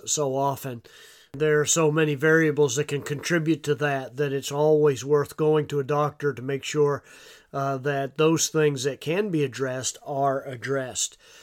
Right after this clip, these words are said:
Charles Spurgeon, though, was one who wrestled greatly with it. Uh, his congregation at the Metropolitan Tabernacle in London was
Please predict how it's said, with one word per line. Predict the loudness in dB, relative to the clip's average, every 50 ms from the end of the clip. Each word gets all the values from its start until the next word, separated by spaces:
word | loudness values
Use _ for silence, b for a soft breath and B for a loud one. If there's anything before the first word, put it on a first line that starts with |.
| B B B B
Charles | -4 0 4 6 6 6 6 4
Spurgeon, | 0 2 4 6 6 6 6 6 2 0 0 0 0
though, | 2 2 4 4
was | 2 0 -2 -2
one | 0 0 0 0 2
who | 0 0 2
wrestled | 4 4 4 2 2 0 -2 -4 -4 -2
greatly | -2 0 0 -2 -4 -6 -6 -6 -4
with | 0 0 0 0 0 -4
it. | -4 -4 -6 -8 -18 -20 b b b b b b b
Uh, | -6 -4 -4 -4
his | -2 0 0 0 0
congregation | 0 0 2 2 2 2 0 0 0 2 2 2 2 0 -2 -2 -2 -2 -4
at | -6 -10 -6 -6
the | -4
Metropolitan | 0 0 0 0 0 -4 -2 0 0 2 2 2 0 -2 -4 -10 -8
Tabernacle | -4 -2 0 0 0 0 0 0 0 -2 -4 -6 -6 -6 -6 -4
in | -2 -2 -2 0
London | 0 0 0 0 0 0 -2 -4 -6 -6 -8 -4
was | -2 -2 -2 -2 -4 -6 -8